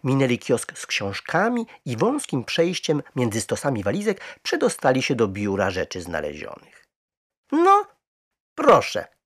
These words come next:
z dumą oznajmił pan Brown, wskazując w stronę ciemnego kąta magazynu. "A nie mówiłem?" Pani Brown spojrzała w kierunku wskazanym przez męża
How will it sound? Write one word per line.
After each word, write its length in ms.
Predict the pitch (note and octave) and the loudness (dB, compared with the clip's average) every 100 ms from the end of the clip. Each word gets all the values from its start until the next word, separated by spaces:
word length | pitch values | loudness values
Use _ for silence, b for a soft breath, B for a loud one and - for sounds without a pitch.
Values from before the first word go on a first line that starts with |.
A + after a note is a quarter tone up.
| _ _ | _ _
z 140 | G2+ F#2+ | -10 -2
dumą 340 | A#2+ G#2 G2+ | 0 2 0
oznajmił 440 | A#2 F#2 G#2 G#2+ G2 | -2 -2 -2 -4 -4
pan 220 | F#2+ E2+ | -6 -4
Brown, 320 | G#2 E3 G3+ B B B | -2 -2 -4 B B B
wskazując 640 | - - C#3 A#2+ D3 C#3+ - | -10 -4 -2 0 2 0 -2
w 60 | - | -10
stronę 320 | - A#2+ A2 | -6 -2 -2
ciemnego 460 | - G2+ G2 F#2+ | -2 -2 -2 -4
kąta 280 | - F2+ F#2 | -6 -6 -6
magazynu. 540 | F2+ F#2+ E2+ D2+ - - _ _ _ _ _ | -6 -4 -6 -8 -14 -20 _ _ _ _ _
"A 140 | - G3 | 6 8
nie 200 | G#3 A3 | 8 8
mówiłem?" 600 | A#3 A#3 C4 C#4+ F#4 G4+ - _ _ _ _ _ _ _ _ _ _ _ | 8 6 4 4 2 2 -4 _ _ _ _ _ _ _ _ _ _ _
Pani 320 | - D3 E3+ | -4 -2 -2
Brown 480 | C3 G2+ G#2 G#2 G#2 B B - | -4 -4 -2 -4 -6 B B -16
spojrzała 560 | - - G#2+ A2 G#2 | -10 -4 0 2 2
w 80 | F2+ | 0
kierunku 420 | - G#2 G#2+ G2 | -4 -4 -4 -6
wskazanym 500 | F#2+ - G2+ G2+ G2 | -10 -4 -2 -2 -4
przez 260 | - - F#2 | -6 -8 -4
męża 420 | G2+ G3 A#3 C4 | -2 -2 -2 -4